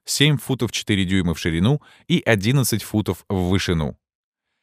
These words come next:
Мессир Робер де Стувиль имел не только свою собственную юрисдикцию в качестве прево и виконта парижского,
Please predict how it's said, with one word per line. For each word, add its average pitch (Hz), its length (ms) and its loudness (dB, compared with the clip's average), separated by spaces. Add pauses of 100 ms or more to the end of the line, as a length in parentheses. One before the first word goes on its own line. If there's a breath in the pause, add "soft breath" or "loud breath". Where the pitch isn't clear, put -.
(200)
Мессир 143 720 4
Робер 107 480 4
де 92 160 -2
Стувиль 139 500 0 (240 soft breath)
имел 110 320 6
не 113 140 4
только 180 340 2
свою 85 280 0
собственную 90 640 0
юрисдикцию 95 680 -2
в - 60 -18
качестве - 500 0
прево 90 500 0 (220 soft breath)
и 104 100 0
виконта 90 480 2
парижского, 87 760 0